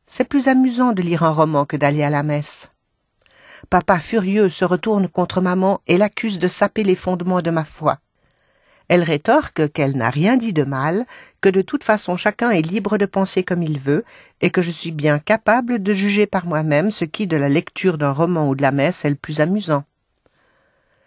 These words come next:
Elle n'a qu'à rester à la maison », hurle papa. « Puisque c'est comme ça, j'irai seule. » Vite, je ferme mon livre, je me lève,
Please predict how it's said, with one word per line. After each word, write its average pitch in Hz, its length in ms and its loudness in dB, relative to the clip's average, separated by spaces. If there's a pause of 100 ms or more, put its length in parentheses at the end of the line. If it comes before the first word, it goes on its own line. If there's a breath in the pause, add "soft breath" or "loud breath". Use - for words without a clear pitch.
(120)
Elle 226 160 6
n'a 233 100 2
qu'à 226 140 2
rester 220 320 0
à 214 80 6
la 202 100 4
maison », 196 340 0 (400)
hurle 143 280 -2
papa. « 139 420 -6 (800 soft breath)
Puisque 185 280 0
c'est 190 200 0
comme 190 160 0
ça, 196 160 4
j'irai 190 260 0
seule. » 139 460 0 (1300)
Vite, 185 400 -2 (260)
je 147 140 -4
ferme 196 340 0
mon 165 220 -2
livre, 175 480 -2
je 143 100 -2
me 165 140 -2
lève, 165 400 0